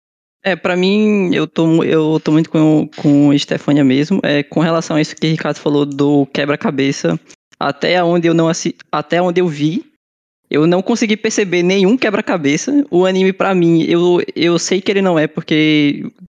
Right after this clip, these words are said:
pelas coisas que vocês me falam, ele não se encaixa, mas pra mim ele era um slice of life,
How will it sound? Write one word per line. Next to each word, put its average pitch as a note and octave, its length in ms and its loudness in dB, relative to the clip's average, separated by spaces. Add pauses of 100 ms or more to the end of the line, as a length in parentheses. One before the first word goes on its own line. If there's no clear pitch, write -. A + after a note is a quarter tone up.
(120)
pelas D#3 300 -2
coisas D3+ 260 0
que D#3+ 140 -2
vocês D3 400 -2
me D3+ 120 4
falam, C#3+ 340 -2
ele D3 120 0
não D3 140 4
se - 140 -2
encaixa, F3+ 440 -2
mas F3+ 200 0
pra E3+ 120 -2
mim E3+ 180 4
ele E3+ 120 4
era D#3+ 160 2
um D#3+ 160 2
slice D#3 400 0
of E3 160 -4
life, D#3+ 480 -2